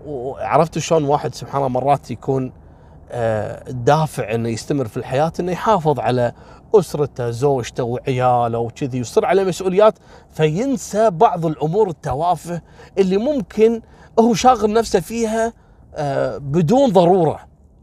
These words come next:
كانت من هذه فكرتهم،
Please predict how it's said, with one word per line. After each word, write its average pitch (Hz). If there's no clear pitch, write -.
كانت 294
من 269
هذه 294
فكرتهم، 226